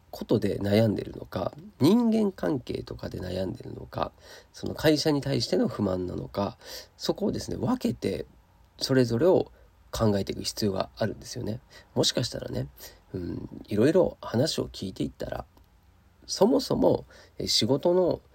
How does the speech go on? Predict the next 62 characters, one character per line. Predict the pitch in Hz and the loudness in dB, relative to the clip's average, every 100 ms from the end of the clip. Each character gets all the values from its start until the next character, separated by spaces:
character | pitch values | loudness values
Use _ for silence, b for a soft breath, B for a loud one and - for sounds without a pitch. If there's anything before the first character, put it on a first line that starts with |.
| b _ _ _ _ _ _ - | b _ _ _ _ _ _ -6
仕 | - | 0
事 | 131 175 | 2 4
に | 180 | 4
ね、 | 185 | 4
魅 | 117 107 | 2 4
力 | 151 170 | 4 2
を | |
感 | 160 170 | 0 0
じ | 165 160 | -2 -2
て | 185 | -2
な | 196 | -2
く | - | -2
て、 | - | -4
モ | - 190 | -2 -6
チ | - | -2
ベ | 165 | -2
ー | 175 | 0
シ | - | -2
ョ | |
ン | 175 175 | -2 2
が | 190 - - | 0 0 -8
続 | 110 120 | -4 -2
い | 143 | -2
て | 139 | 0
い | 135 | 0
な | 131 131 | 2 0
い | - - | -2 -6
だ | - | -4
け | - - - | -2 -4 -2
か | - | 0
も | 110 | 2
し | - | 0
れ | - | -6
な | - | -10
い | - | -10
し、 | - 110 95 B B B | -6 -2 -2 B B B
も | 95 | -2
し | - | 0
く | |
は | 98 | 0
も | 98 | 0
う | |
そ | - | 0
の | 185 | 2
人 | 247 - | 2 0
が | - | -4
で | |
す | - 104 | -8 -8
ね、 | 92 | -6
そ | - | 0
の | 175 | 0
仕 | - - | 2 2
事 | 160 - 233 | 2 2 2
に、 | 220 - - b b b b _ | 2 2 -2 b b b b _
内 | 120 170 196 | 2 4 4
容 | 190 | 4
に | 180 - - _ _ _ - | 2 0 -6 _ _ _ -4
合 | 220 | -4
っ | |
て | - 113 | -2 0
な | |
い | 98 | 0